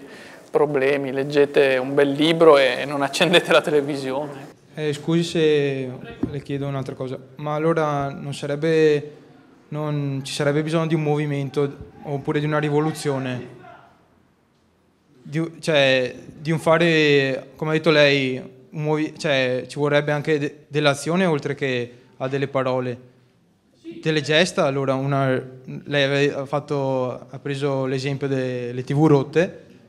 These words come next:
Speaker 2: di spaccare le T V, televisioni, e quindi un movimento,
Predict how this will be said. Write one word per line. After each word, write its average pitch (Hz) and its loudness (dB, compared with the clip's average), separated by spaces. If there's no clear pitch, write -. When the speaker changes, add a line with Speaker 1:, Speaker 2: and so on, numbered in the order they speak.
Speaker 2:
di - -18
spaccare 143 -6
le 139 -4
T 143 -2
V, 151 0
televisioni, 147 2
e 127 -4
quindi 165 2
un 139 -4
movimento, 143 2